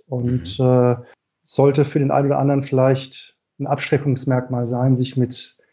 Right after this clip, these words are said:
Speaker 1: der Person besser nicht anzulegen, weil Ringer wirklich echt harte Typen sind, sind für mich vollumfängliche Athleten, weil die haben nicht nur Kraft, die haben,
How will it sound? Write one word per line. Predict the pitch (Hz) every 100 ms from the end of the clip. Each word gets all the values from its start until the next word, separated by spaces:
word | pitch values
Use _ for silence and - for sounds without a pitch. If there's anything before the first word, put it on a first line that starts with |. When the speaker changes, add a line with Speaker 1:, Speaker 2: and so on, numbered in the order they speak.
| _
Speaker 1:
der | 131
Person | 127 127 123 123
besser | 117 135
nicht | - 147
anzulegen, | 113 - 143 127 123 127
weil | 135
Ringer | 135 165 151
wirklich | 139 147 135 -
echt | 135 -
harte | 120 117 120
Typen | 143 139 117
sind, | 117 113
sind | 143 147
für |
mich | 135 147 - - -
vollumfängliche | - 151 165 160 - 139 135 143
Athleten, | 135 131 147 147 117
weil | 120 120
die | 123
haben | 156
nicht | 151
nur | 147 135
Kraft, | - 151 - -
die | 131
haben, | 135 135 135